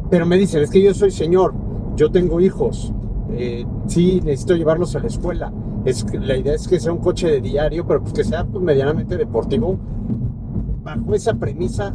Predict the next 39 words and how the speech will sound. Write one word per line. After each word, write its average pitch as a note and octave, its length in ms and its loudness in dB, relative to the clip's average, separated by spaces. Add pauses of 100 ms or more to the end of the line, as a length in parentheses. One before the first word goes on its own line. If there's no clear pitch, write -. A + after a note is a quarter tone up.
(120)
y - 100 -4
bajo B2+ 340 -2
el B2 100 -2
manejo E3 600 0
que, A2+ 260 2 (380)
que C3+ 120 -2
hemos C#3 320 0
probado A#2 420 0
ahorita. - 420 -2 (880)
Creo D3 160 2
que D#3+ 120 -2
sí - 200 -6
vale C#3+ 260 -2
la C#3 120 -6
pena. - 340 -4 (1300)
Que B2+ 120 -2
si - 140 -4
se C3+ 120 -2
va C#3+ 60 2
a D#3 40 2
volver D3+ 260 2
un D#3 60 -2
coleccionable B2 600 -2
o B2+ 60 -4
no, F3 440 -2 (720)
no C#4+ 140 0
lo B3+ 120 0
creo. - 220 -4 (180)
Sinceramente F3+ 580 -2
no D#3+ 120 -2
lo D3+ 120 0
creo. F3+ 300 -2 (400)
Ni D3 120 -2
un D3+ 80 -2
clásico - 340 -2
moderno B2+ 440 0
ni - 120 -4
nada, A#2+ 280 0 (100)
pero, C#3+ 360 2